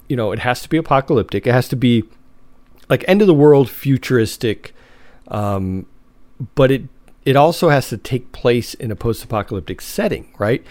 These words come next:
And this is also dystopian. Dystopian counts for me, right? Dystopian, of course, is like, you know, the government is corrupt and it rules with an iron fist and, uh, and everyone is scared of the government and, you know, that's, that, that kinda counts. So I, I lump those together.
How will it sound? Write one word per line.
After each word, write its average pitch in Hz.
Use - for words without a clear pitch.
And 151
this 190
is 233
also 175
dystopian. 113
Dystopian 127
counts -
for 104
me, 85
right? 104
Dystopian, 156
of 120
course, 120
is 98
like, 104
you 123
know, 110
the 107
government 113
is 104
corrupt -
and 101
it 101
rules 123
with 113
an 110
iron 104
fist -
and, 95
uh, 90
and 107
everyone 110
is 101
scared 110
of 110
the 104
government 101
and, 95
you 117
know, 98
that's, -
that, -
that 190
kinda 143
counts. -
So -
I, 123
I 113
lump 123
those 101
together. -